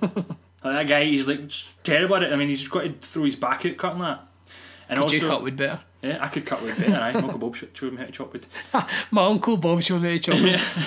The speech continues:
Speaker 1: Let me get that on a t-shirt.
Speaker 2: <laughs> Eh, the girl, Alice, uh, she says she's an artist, and she, when you first get a wee chat of her speaking, she's so ambiguous, and it does my nothing. She's, like, saying how, "I don't like it, uh, it's a problem that I've got," but she's not gonna tell us what it is.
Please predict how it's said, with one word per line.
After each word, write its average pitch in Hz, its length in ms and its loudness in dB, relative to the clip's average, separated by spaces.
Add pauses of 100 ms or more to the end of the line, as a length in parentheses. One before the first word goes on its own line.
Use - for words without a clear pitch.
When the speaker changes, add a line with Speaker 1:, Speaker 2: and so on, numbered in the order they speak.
(120)
Speaker 1:
Let 185 80 2
me 190 80 2
get 160 140 4
that 147 160 2
on 131 80 -4
a - 40 -16
t-shirt. - 420 -2 (140)
Speaker 2:
<laughs> - 960 2
Eh, 131 380 0 (500)
the 139 100 2
girl, 151 340 4
Alice, - 520 0
uh, 117 260 2
she 117 120 -10
says 127 140 -2
she's - 100 -8
an 113 80 -2
artist, 143 340 0
and 117 320 -6
she, 143 140 -8 (400)
when 127 160 -8
you 123 100 -10
first 143 240 -6
get 131 160 -4
a - 20 -6
wee 123 120 -10
chat 131 240 -4
of 117 100 -6
her 120 80 -4
speaking, 156 400 -6
she's - 460 -8
so 151 240 -4
ambiguous, 131 540 -4
and 123 100 -10
it 107 220 -18
does 139 200 -4
my 123 160 -2
nothing. 147 320 -4 (220)
She's, 135 240 -2
like, 127 160 -2
saying 143 180 -2
how, 131 180 -2 (180)
"I 131 60 -2
don't 135 180 2
like 131 280 -2
it, 120 240 -4 (260)
uh, 131 200 0
it's 131 180 -4
a 147 60 -2
problem 139 320 0
that 123 100 -2
I've 135 160 -2
got," 123 340 0
but 135 160 -6
she's - 120 -6
not 156 80 -2
gonna 151 100 -4
tell 147 180 0
us 143 80 -4
what 139 100 -2
it 139 80 -4
is. 180 200 -4